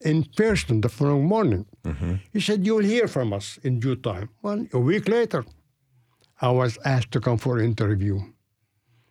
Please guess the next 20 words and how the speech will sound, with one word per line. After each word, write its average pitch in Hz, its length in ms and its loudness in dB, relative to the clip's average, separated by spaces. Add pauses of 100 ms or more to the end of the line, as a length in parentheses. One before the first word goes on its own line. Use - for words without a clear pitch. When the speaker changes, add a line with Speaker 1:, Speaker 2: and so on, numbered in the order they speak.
(480)
Speaker 1:
I 147 60 2
went 131 240 2
there, 117 160 0
he 123 60 -2
said, 120 220 -6 (420)
he 135 100 -2
said, 110 240 -4
"Sir, 180 260 0 (600)
we 120 320 2
need 160 480 2 (240)
your 135 200 2
expertise 143 1300 0 (360)
in 120 120 2
our 117 280 2
country." 113 420 -2 (1300)
Speaker 2:
Mm. 69 300 -12 (480)
Speaker 1:
Just 127 200 -4
think 226 260 2
about 113 300 2
that, 92 180 -8